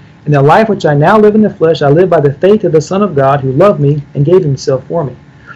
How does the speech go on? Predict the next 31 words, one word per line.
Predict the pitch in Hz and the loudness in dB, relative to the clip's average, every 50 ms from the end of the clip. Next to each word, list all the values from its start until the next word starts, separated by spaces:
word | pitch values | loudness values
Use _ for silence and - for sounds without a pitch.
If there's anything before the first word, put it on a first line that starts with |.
| - - - | -20 -20 -6
When | - 160 165 | -2 0 0
the | 165 151 | 2 2
Bible | 143 170 226 277 294 294 - | 2 2 2 2 2 0 -2
talks | - - 226 226 220 208 | 0 0 -2 0 0 -2
about | 185 185 180 180 | -2 -2 -2 -2
the | 165 147 | -4 -2
death | 139 170 175 165 - | 0 2 0 2 0
of | 147 139 - - - | -4 -8 -8 -14 -10
Christ | - 202 202 208 202 190 - - | -4 -2 0 0 0 -2 -4 -8
here, | - 131 123 123 143 139 - - - _ _ _ - - - - | -8 -8 -6 -6 -8 -10 -12 -16 -20 _ _ _ -20 -20 -20 -8
Paul | - 208 214 214 190 165 | -4 -2 0 2 2 2
is | 143 135 | 2 2
actually | 175 196 226 - - - 196 175 175 | 2 0 0 -2 -2 0 0 0 0
saying, | - - 214 214 190 160 151 165 165 147 - - _ _ _ _ _ - - | 0 -2 0 2 2 2 2 0 -4 -8 -12 -16 _ _ _ _ _ -16 -6
"I | - 170 175 180 190 208 226 220 - | -4 -2 0 0 0 -2 -4 -4 -2
am | 175 175 165 151 156 175 180 180 - - - | -2 -2 0 0 -2 -4 -6 -8 -12 -18 -8
crucified | - 220 247 214 - 170 143 - - 147 147 147 147 | -6 -4 -4 -2 -2 -4 -4 -2 0 0 0 0 0
with | 165 - - | -4 -6 -4
Christ." | - 240 226 160 123 - - - - - - - - - - - - - | -2 -2 -2 -2 -4 -8 -14 -20 -20 -20 -20 -20 -20 -20 -20 -20 -8 -4
But | - 214 208 - - | -2 -2 -2 -4 -10
Christ | - - 220 226 226 262 285 247 - - 180 | -10 -2 0 0 2 2 0 -2 -4 -8 -14
wasn't | 170 151 147 185 220 214 220 226 220 208 170 151 | -10 -4 0 0 0 0 0 -4 -8 -10 -8 -6
there | 190 202 202 202 208 - - _ | -4 -2 -2 -4 -6 -8 -12 _
on | 175 185 220 262 285 285 | -2 -2 0 0 0 -2
Calvary | 269 - 156 151 151 151 156 139 143 143 147 160 170 170 - - | -4 -4 -4 -2 -2 -2 -2 -2 -2 -2 -2 -4 -6 -10 -14 -20
personally | - - 254 277 240 - - 214 202 190 180 170 151 143 135 113 - - | -6 -4 -2 -2 -2 -2 -2 -2 -2 -2 -2 -2 -2 -2 -4 -6 -6 -4
dying, | 151 175 226 254 254 180 147 139 143 165 175 - - - - - - _ _ _ | -2 -2 0 0 0 0 2 2 0 0 -2 -6 -12 -20 -20 -20 -20 _ _ _
but | - 185 185 | -4 -4 -4
he | - 180 190 175 | -2 -4 -4 -2
was | 160 143 147 175 220 277 311 311 226 160 143 | -2 0 2 2 2 4 2 2 0 -2 0
there | 147 151 139 127 120 127 160 175 - | 0 0 0 0 -2 -4 -4 -6 -8